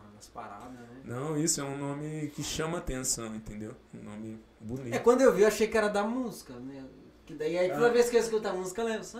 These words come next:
Speaker 1: energia boa, eu vou indo nos
Speaker 2: Eu já fui a
Speaker 1: cantos
Speaker 2: deixa aí nos is-, nossos stories,
Speaker 1: É.
Speaker 2: como não, nós não gravou a nossa música ainda, e nós coloca ela.
Speaker 1: Vocês não gravaram ela ainda, né? Mas você
Speaker 2: Não.
Speaker 1: pretende gravar?
Speaker 2: Sim.
Speaker 1: Tem a música Energia
Speaker 2: Não,
Speaker 1: Boa?
Speaker 2: não.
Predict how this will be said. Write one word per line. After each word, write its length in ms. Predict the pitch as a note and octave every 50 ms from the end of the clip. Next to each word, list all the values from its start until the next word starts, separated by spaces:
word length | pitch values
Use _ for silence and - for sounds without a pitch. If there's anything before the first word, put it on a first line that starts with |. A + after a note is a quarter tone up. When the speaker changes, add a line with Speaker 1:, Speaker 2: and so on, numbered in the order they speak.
| C#4+ C#4+
Speaker 1:
energia 640 | C#4+ C#4 C4+ C4+ C#4 C4+ C4 C4 C4 C4 B3+ A3+
boa, 580 | A3 G#3+ A3 G#3+ A3 A3 G#3+ A3 A3 G#3+ F3+ D3+
eu 140 | E3 F3 F3
vou 220 | F3 F3+ F3+ E3+
indo 120 | D3 C#3+ D3+
nos 220 | D#3 E3 D#3+ -
Speaker 2:
Eu 140 | - F3+ D#3+
já 140 | C#3+ C#3+ C3+
fui 180 | C#3+ C#3+ D3 D#3
a 60 | D#3
Speaker 1:
cantos 140 | D#3 D#3 E3
Speaker 2:
deixa 300 | F#3+ G3 G3 F#3+ - D3+
aí 120 | D3 C#3+
nos 220 | C#3+ D3 C#3+ C#3 C#3+
is-, 160 | D3 C#3+ C#3
nossos 300 | C#3 C#3+ C#3+ C#3 C3+ C3 C#3 C3+
stories, 300 | - - C#3 C#3 C3+ C3+
Speaker 1:
É. 20 | C3
Speaker 2:
como 220 | - C#3 C3+ C3+
não, 320 | C3+ C3 C3 C3 B2+ A#2+ - - - - - - - - -
nós 160 | A2+ A#2 A#2+
não 80 | B2+ B2+
gravou 380 | B2 B2+ B2+ B2 A2+ A#2 B2+
a 40 | B2
nossa 280 | B2 B2 B2 - C3 A#2+
música 380 | A#2+ A#2+ A#2+ A#2+ A2+ - C3 B2+
ainda, 420 | B2 A#2+ A#2+ A#2+ B2 B2+ C3 C3
e 60 | C3+
nós 260 | C#3 D3 D3+ D#3 D#3 D#3 -
coloca 400 | E3+ D3+ D3 D3+ D#3+ D#3 - F#3+
ela. 420 | A3 A3 F3 D3+ C#3+ C#3+ C3+ - - _ _ - _ _ _ _ _ - -
Speaker 1:
Vocês 140 | - - D#3+
não 80 | F3+ F#3
gravaram 340 | F3+ E3 D#3 E3+ E3+ D#3+ D#3
ela 80 | D3+ D3
ainda, 260 | D3+ D3+ D3 D3 C#3+
né? 80 | C#3+ D3 - - - _ - - - - - - -
Mas 140 | - C#3 B2
você 80 | A#2+ A#2+
Speaker 2:
Não. 120 | B2 A#2+
Speaker 1:
pretende 240 | - - D#3+ E3 F3
gravar? 440 | F#3+ G3 G3 F#3 - - - - - - - -
Speaker 2:
Sim. 580 | - - - - G2+ G2+ G#2+ A#2 C3 D3+ D3+ D3 - - - - - - - -
Speaker 1:
Tem 180 | G#3 A3 C#4+ D4
a 60 | C4 F#3+
música 320 | G3 B3 C#4+ - - G#3
Energia 320 | F3+ F3 E3 D#3+ E3 - D#3+
Speaker 2:
Não, 80 | D#3 C#3+
Speaker 1:
Boa? 220 | A3+ B3 - - -
Speaker 2:
não. 340 | B2 C#3 C#3 B2+ A2 G2+